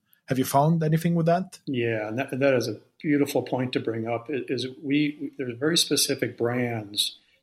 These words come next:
Speaker 2: that allow their products to be independently tested by third-party companies. We make it,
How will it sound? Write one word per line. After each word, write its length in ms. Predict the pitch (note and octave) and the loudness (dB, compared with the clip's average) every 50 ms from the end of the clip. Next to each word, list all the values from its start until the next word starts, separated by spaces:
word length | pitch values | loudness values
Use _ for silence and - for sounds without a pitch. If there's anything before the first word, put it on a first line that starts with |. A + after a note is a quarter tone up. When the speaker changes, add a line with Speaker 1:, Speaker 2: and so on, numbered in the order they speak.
| _ _ - | _ _ -4
Speaker 2:
that 540 | B2 C3 B2 A#2+ A#2+ A#2+ A#2 A2+ A#2 - - | -2 2 2 4 4 2 2 0 -2 -4 -6
allow 380 | C3+ A#2+ A#2 A#2+ A#2+ B2+ B2+ B2 | -4 -2 -2 0 0 0 0 2
their 180 | C3 B2+ A#2+ | 0 0 -2
products 380 | A#2+ - - A#2+ A#2 A#2+ A#2 - | -2 -4 -2 -2 -2 -2 -2 -4
to 80 | - | -6
be 60 | B2+ D3 | -4 -4
independently 560 | B2+ B2+ B2 A#2 - C#3 B2+ A2+ A2 A2 A2 | -2 -2 -2 -4 -4 -4 -4 -2 -4 -4 -4
tested 560 | - - C3 A#2+ - - - A2 G2+ G2 - _ _ _ _ - | -4 -2 0 0 0 0 0 -2 -6 -6 -10 _ _ _ _ -4
by 80 | A#2+ A2+ | -4 -4
third-party 600 | - - B2 A#2+ A#2 A#2+ - B2 A#2 A#2 A2+ A2+ | -2 0 -2 -2 -2 -2 -2 0 0 0 0 -2
companies. 540 | - - A2+ G#2+ - F#2+ F#2 - - - - - - _ _ _ _ _ - | -2 -4 -6 -8 -10 -14 -16 -12 -12 -12 -12 -12 -18 _ _ _ _ _ -4
We 160 | C#3 C3+ C#3 | 0 2 4
make 340 | C#3 C3+ C3+ C3+ C#3 C3 C#3+ | 4 4 4 2 2 2 2
it, 280 | C#3 C#3 C#3 - - | 2 0 0 -4 -12